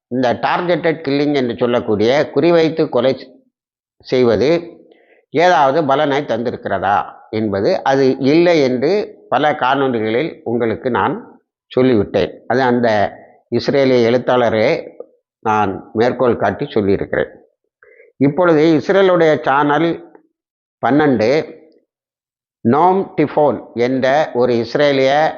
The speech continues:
இராணுவ அதிகாரி, இவர் அண்மை காலம் வரைக்கும் நார்தர்ன் இஸ்ரேலுக்கு,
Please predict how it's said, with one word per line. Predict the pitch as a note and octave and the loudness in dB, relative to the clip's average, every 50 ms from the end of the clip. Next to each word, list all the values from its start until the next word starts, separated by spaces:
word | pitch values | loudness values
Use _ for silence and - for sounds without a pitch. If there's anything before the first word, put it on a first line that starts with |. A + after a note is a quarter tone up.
| - - | -10 -10
இராணுவ | - - G2+ A2 B2+ C3 C3 A#2 | -6 -4 -2 0 0 2 2 2
அதிகாரி, | G2+ F#2+ G2+ F2+ G2 G2 F#2+ F#2+ G2+ D#3 F#3 - - - _ _ _ _ - - _ _ _ _ _ _ _ - | 2 0 0 0 0 0 0 0 0 -2 -4 -6 -12 -20 _ _ _ _ -20 -20 _ _ _ _ _ _ _ 0
இவர் | B2 C#3+ D#3 D#3+ E3+ E3+ E3+ E3 - | 2 2 4 4 2 2 0 -2 -4
அண்மை | - B2 C#3 F3 G3 F#3+ D#3+ | -2 -2 0 0 0 0 0
காலம் | C#3 C3+ D3+ E3 D#3+ D3+ | 0 0 0 0 0 0
வரைக்கும் | D3 C#3 C#3 C3 G#2 A#2+ C#3 D#3+ E3+ E3+ E3 - - - _ _ _ _ _ _ _ _ _ _ _ _ _ - A2 | 0 0 0 -2 -2 -2 -2 -2 -2 -4 -6 -10 -14 -20 _ _ _ _ _ _ _ _ _ _ _ _ _ -4 -2
நார்தர்ன் | A2+ A#2+ D3 F3 F3 F#3 F3 F#3 F#3 F#3 F#3+ F3+ - - - _ _ _ _ _ _ _ _ _ _ _ _ _ _ _ - | 0 2 2 2 0 0 0 0 0 0 -2 -4 -8 -12 -18 _ _ _ _ _ _ _ _ _ _ _ _ _ _ _ -4
இஸ்ரேலுக்கு, | A#2+ A#2+ - - F#3+ F3 E3 C#3+ A2+ G2 - - | -4 -4 -2 0 0 2 2 2 0 -2 -6 -10